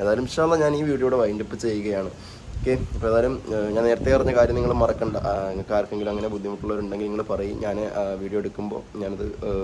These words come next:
ഒരു വീഡിയോ ആയിട്ട് തന്നെ കാണിച്ചു തരാം. എങ്ങനെയാണ് കിണറിലിടേണ്ടത്, എങ്ങനെ ചെയ്യേണ്ടത് എന്നൊക്കെ ഞാൻ പറഞ്ഞുതരാം. കാരണം ആർക്കൊക്കെ അങ്ങനത്തെ ബുദ്ധിമുട്ടുണ്ടെന്ന് എനിക്കറിയില്ല, അതുകൊണ്ടാണ് ഞാൻ പറഞ്ഞത്. ഉള്ളവർ നിങ്ങൾ കമന്റ് ചെയ്യും, ഞാൻ അത്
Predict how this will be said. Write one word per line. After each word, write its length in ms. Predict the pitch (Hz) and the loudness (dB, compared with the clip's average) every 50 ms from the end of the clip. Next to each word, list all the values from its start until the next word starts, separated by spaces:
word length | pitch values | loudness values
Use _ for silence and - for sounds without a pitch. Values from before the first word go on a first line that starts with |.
| 95 | -2
ഒരു 80 | 101 104 104 | -4 -4 -4
വീഡിയോ 200 | 104 101 101 110 | -4 -4 0 0
ആയിട്ട് 140 | 113 110 110 | 0 0 0
തന്നെ 120 | 117 117 113 104 | -2 0 0 0
കാണിച്ചു 240 | 101 104 101 98 | -2 -2 -4 -6
തരാം. 140 | 95 95 95 95 | -4 -4 -4 -4
എങ്ങനെയാണ് 280 | 95 98 98 104 104 104 | -4 -4 -4 -4 -4 -4
കിണറിലിടേണ്ടത്, 640 | 101 95 101 98 104 101 98 95 98 95 95 98 95 101 - - - - - - | -4 -4 -4 -4 -4 -4 -4 -4 -4 -4 -4 -6 -6 -8 -10 -14 -14 -14 -10 -8
എങ്ങനെ 220 | 101 101 104 110 113 113 - | -6 -4 0 0 -2 0 0
ചെയ്യേണ്ടത് 420 | 107 107 104 110 110 110 113 107 117 | -2 0 0 0 0 0 2 2 4
എന്നൊക്കെ 260 | 120 127 127 127 143 143 | 4 4 4 4 4 4
ഞാൻ 120 | 139 135 139 143 139 - - - | 6 6 6 4 2 0 -2 -2
പറഞ്ഞുതരാം. 340 | 113 101 104 104 101 95 90 | -2 -2 0 -2 -2 -2 -2
കാരണം 280 | 98 98 107 113 - 101 113 | -2 -2 -2 -2 0 2 2
ആർക്കൊക്കെ 340 | 113 117 113 - 113 113 135 127 | 2 2 0 -2 -2 0 2 2
അങ്ങനത്തെ 220 | 127 123 127 127 127 | 2 0 0 -2 0
ബുദ്ധിമുട്ടുണ്ടെന്ന് 480 | 123 127 127 117 117 123 127 127 127 127 | 0 0 -2 -2 -2 -2 0 0 0 0
എനിക്കറിയില്ല, 480 | 120 123 117 107 104 120 135 127 101 92 95 | 4 4 4 4 4 2 2 2 0 0 0
അതുകൊണ്ടാണ് 380 | 98 98 95 98 101 104 107 110 | 0 -2 -4 -4 -2 -2 -2 -2
ഞാൻ 80 | 104 - | 0 -2
പറഞ്ഞത്. 240 | 101 98 104 104 104 92 | -2 0 0 -2 -2 -2
ഉള്ളവർ 200 | 95 101 101 107 117 | -2 -2 0 0 0
നിങ്ങൾ 140 | 123 123 123 123 | 0 0 0 0
കമന്റ് 260 | 110 110 107 104 104 | 0 0 -2 -2 -2
ചെയ്യും, 160 | 107 117 127 120 | -2 -2 -2 -2
ഞാൻ 100 | 110 110 117 110 - - - - - - | -2 -4 -4 -6 -8 -12 -16 -16 -12 -10
അത് 80 | - | -6